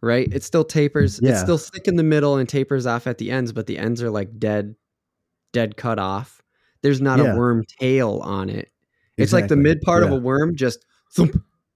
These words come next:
Speaker 2: Yeah. Yeah. It's
Speaker 1: Yeah.
Speaker 2: just a, it's
Speaker 1: Okay.
Speaker 2: just a, yeah. And for whatever reason, when you're finesse fishing, 'cause that's what a Ned rig is. It's a, it's a bright sun, no wind type day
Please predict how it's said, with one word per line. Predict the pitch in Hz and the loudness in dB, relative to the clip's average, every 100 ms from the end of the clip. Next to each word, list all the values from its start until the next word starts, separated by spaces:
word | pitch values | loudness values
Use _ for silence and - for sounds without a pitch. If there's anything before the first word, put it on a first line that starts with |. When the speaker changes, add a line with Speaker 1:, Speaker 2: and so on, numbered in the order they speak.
| _ _ _ _ _ | _ _ _ _ _
Speaker 2:
Yeah. | 123 120 - _ _ _ _ | 0 0 -4 _ _ _ _
Yeah. | 120 107 - _ - | -4 -4 -8 _ -2
It's | 151 | 0
Speaker 1:
Yeah. | |
Speaker 2:
just | 123 104 | 0 0
a, | 104 147 | -2 -2
it's | 160 | 0
Speaker 1:
Okay. | 131 | 0
Speaker 2:
just | 107 113 | 0 0
a, | 101 95 - _ _ _ _ _ _ _ - | 0 -2 -10 _ _ _ _ _ _ _ -4
yeah. | 127 92 - - | -4 -4 -10 -4
And | 117 113 110 - _ _ _ _ _ _ _ _ - - _ | -2 -2 -8 -14 _ _ _ _ _ _ _ _ -20 -20 _
for | - 135 127 | -6 -4 -2
whatever | 123 165 180 | -4 -6 -6
reason, | 101 110 117 95 87 87 87 | -4 -2 -2 -2 -6 -8 -6
when | 95 | -4
you're | 92 | -4
finesse | 87 90 98 110 - | -4 -4 -2 -2 -4
fishing, | 92 - 73 82 85 _ | -8 -6 -10 -10 -14 _
'cause | - 92 | -6 -4
that's | 98 92 | -4 -6
what | 98 | -8
a | 90 | -6
Ned | 87 82 | -6 -6
rig | 82 78 | -8 -8
is. | 67 78 78 | -8 -10 -10
It's | - - | -14 -8
a, | 85 82 - - | -6 -4 -6 -14
it's | - | -10
a | 82 78 78 _ _ _ _ _ _ _ _ 92 | -6 -6 -10 _ _ _ _ _ _ _ _ -6
bright | 95 92 - | -4 -4 -8
sun, | - 95 90 90 82 _ _ | -4 -4 -2 -6 -10 _ _
no | 90 90 | -4 -2
wind | 90 90 90 92 | -2 -2 -4 -6
type | 95 82 67 | -6 -8 -8
day | 80 78 90 | -8 -8 -10